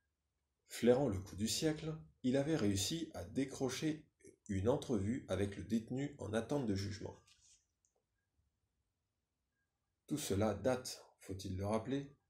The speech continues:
d'une quinzaine d'années. Eh bien, notre pays ne s'est pas encore relevé de cette banale interview. Le pres-, le prisonnier se présentait à mots couverts comme l'homme de main d'un influent politicien d'origine étrangère.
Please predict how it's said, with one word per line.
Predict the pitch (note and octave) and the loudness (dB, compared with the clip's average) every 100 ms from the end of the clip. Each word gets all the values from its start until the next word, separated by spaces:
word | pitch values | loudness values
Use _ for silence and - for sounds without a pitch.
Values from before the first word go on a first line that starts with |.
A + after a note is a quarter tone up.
| _ _ | _ _
d'une | - G#2+ | -16 -4
quinzaine | B2 B2 C3+ A2 | 0 2 2 2
d'années. | G#2+ A2+ G2+ - _ _ _ _ _ _ _ _ _ - | 2 0 -4 -14 _ _ _ _ _ _ _ _ _ -4
Eh | G2 | 2
bien, | G#2 G2+ | 2 2
notre | G2 F#2+ G#2 | 0 -2 -2
pays | G2+ G#2 B2 D#3+ | 2 4 4 2
ne | - | -4
s'est | - - | 0 0
pas | F3 D#3+ | 2 0
encore | B2 G2+ G#2 | 0 0 2
relevé | G2 F#2+ A2 | 2 2 2
de | G#2+ | 0
cette | F#2 F#2+ F#2 | -2 -4 -2
banale | G#2 G#2+ G2 | 0 0 0
interview. | - - - - - _ _ _ _ _ _ _ _ _ _ _ _ _ | -4 -8 -10 -12 -18 _ _ _ _ _ _ _ _ _ _ _ _ _
Le | - A#2 G2 | -2 -2 0
pres-, | - F#3+ - G2 | -2 -2 -2 -2
le | G2 | -2
prisonnier | G2 E3 B2+ F#2+ A2 - - _ _ | 0 0 2 2 0 -2 -10 _ _
se | - | -6
présentait | - D#3 D3+ C#3+ C#3+ D3+ E3 - | -2 0 2 0 2 2 2 -2
à | F2+ | -4
mots | A2 | -4
couverts | A#2 C3 C3 D3 D3 - | -2 -2 2 2 0 -4
comme | - A#2+ C#3 | -2 0 2
l'homme | E3 C#3+ | 2 0
de | G2+ G#2 | -2 0
main | G#2+ A#2+ - | 0 -2 -4
d'un | - A2+ C3+ | -4 -2 -2
influent | D#3 - D3 | -4 -2 -2
politicien | A#2 F#2 F2+ A#2 - D#3+ | 0 -6 -6 -6 -4 -2
d'origine | D#3 G#2+ G#2+ C#3 | 2 2 2 0
étrangère. | G#2+ - F#2+ F#2+ - | -2 -2 -6 -6 -10